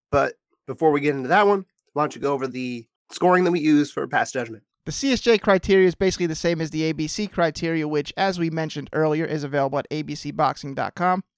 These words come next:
Speaker 2: Like certified judges, we score rounds based on the three Ds, damage, dominance, and duration. We just made a few key changes. Ten nine round is a competitive round in which neither fighter checks one of the three Ds by a large margin.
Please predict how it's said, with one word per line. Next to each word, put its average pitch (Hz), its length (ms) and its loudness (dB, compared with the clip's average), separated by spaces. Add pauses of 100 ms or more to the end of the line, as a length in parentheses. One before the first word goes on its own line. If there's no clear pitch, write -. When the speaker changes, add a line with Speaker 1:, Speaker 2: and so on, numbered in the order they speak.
(160)
Speaker 2:
Like 208 200 2
certified 180 460 2
judges, 170 320 -2
we 156 80 -6
score 156 300 -2
rounds 147 280 -2
based 156 300 -4
on 139 100 -2
the 135 80 -10
three 147 220 -8
Ds, 160 320 -6
damage, 147 400 -2
dominance, 143 420 -2
and 139 160 -4
duration. 156 520 -4 (400)
We 175 100 2
just 165 160 -8
made 160 140 -2
a 147 40 -6
few 156 140 -2
key 147 200 -4
changes. - 500 -8 (200)
Ten 165 220 2
nine 165 240 2
round 170 240 0
is 175 80 -4
a - 40 -12
competitive 160 460 -2
round 165 200 0
in 151 60 -4
which 147 180 -4
neither 185 260 -2
fighter 147 320 -2
checks - 300 -6
one 160 160 -2
of 147 40 -4
the 143 80 -2
three 156 280 -6
Ds 151 220 -2
by 143 120 -2
a 127 80 0
large 131 280 -2
margin. 175 360 0